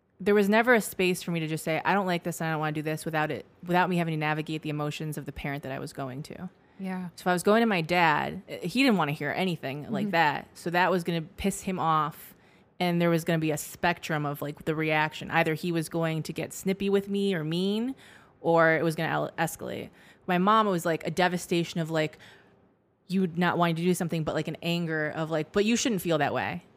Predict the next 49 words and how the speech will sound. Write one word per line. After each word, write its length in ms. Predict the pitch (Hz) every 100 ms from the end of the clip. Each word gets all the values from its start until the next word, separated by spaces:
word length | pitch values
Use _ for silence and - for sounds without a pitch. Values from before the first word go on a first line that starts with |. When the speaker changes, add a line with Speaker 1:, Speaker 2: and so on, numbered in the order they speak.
| 175
Speaker 2:
Right. 380 | 185 175 165 - _ -
Speaker 1:
I've 200 | 196 226
always 220 | 196 175
wanted 220 | 165 151
to 60 | 147
do 140 | - 143
this. 180 | 156
You 80 | 196
should 160 | 208 190
wanna 180 | 170 151
do 120 | 135
that." 180 | - -
Things 200 | - 190
Speaker 2:
Right. 140 | 185
Speaker 1:
like 80 | 185
that. 240 | 170 151 - - - -
So 140 | 208
when 120 | 202
you 100 | 196
live 240 | 175 190 220
in 140 | 196
that, 240 | 151 151 165
you 80 |
kind 300 | 170 180 170 165
of, 440 | 156 151 - - - _ _ _ _ _ _ _ _ _ _ _ _ _ _ _
you 380 | 180 185 185 175
feel 180 | - 196
like 140 | 196 185
you 80 |
have 260 | 185 180 175 -
to, 240 | 175 170
like, 200 | 180 175 - _ -
if 180 | - 185
I 120 | 196
have 200 | 208 190
an 80 | 180
issue 320 | 185 180 180
with 100 | 170
something, 380 | - 160 160 156
I 200 | 160 165
struggle 400 | - 170 160 156
with 240 | 151 151 - _ -
just 180 | 180
saying, 280 | - 165 160
"I 80 | -
don't 140 | 170 143
like 220 | 147 -
this." 320 | 196 226 -
Speaker 2:
Mm-hmm. 200 | 175 185